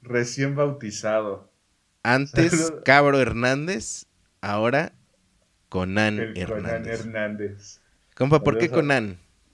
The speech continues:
Speaker 1: sa-, saludos hasta las Germanis, compa.
Speaker 2: <laughs> Pero ¿por qué,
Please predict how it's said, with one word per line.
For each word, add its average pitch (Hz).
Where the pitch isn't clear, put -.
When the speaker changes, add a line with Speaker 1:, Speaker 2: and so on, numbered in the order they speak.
Speaker 1:
sa-, 160
saludos 127
hasta 110
las 98
Germanis, 110
compa. 92
Speaker 2:
<laughs> -
Pero 147
¿por 107
qué, -